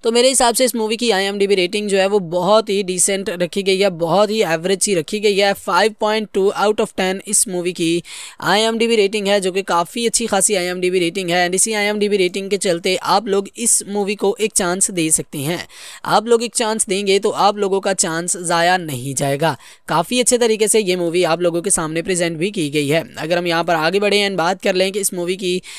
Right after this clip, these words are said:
सारी की सारी जो है वो आईएमडीबी रेटिंग के बाद Google के यूजर्स की जानिब से इस मूवी को कितने परसेंट तक लाइक किया गया,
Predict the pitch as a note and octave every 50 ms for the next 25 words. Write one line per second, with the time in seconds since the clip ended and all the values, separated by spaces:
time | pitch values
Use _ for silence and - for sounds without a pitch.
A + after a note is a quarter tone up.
0 | - - - - - F#3+ F#3+ G#3 A3 A3+ A#3 A3 A3 - G3+ F#3 F#3+ G3 F#3+ F#3
1 | F3 E3+ F#3 F#3 F#3 F3+ F#3+ G#3 - - F3 F#3+ G3 G3+ F3 E3+ F#3+ G3 F#3+ F3+
2 | F3 F#3 E3+ E3+ E3+ F3+ F#3 - F#3 F3 E3 E3+ E3 D#3+ E3 D#3 D#3 F3 F3 F3
3 | F3 D#3+ D#3+ E3+ F3+ F#3+ G#3 G#3 F#3+ - G#3+ F#3 F#3+ F3 - F#3 F3+ - G3 F#3+
4 | - G3+ F3 E3+ E3 F#3+ F3+ G3+ F#3+ - G#3+ F#3 - - G3+ G#3 G#3+ G#3 G#3+ F3+
5 | E3+ - - G3 F#3+ F#3+ - - F#3 F#3 - F#3 F3 F3 F#3 F3+ - - F#3 E3+
6 | G3+ A3 A3 G#3 G#3+ G#3+ G#3 G#3+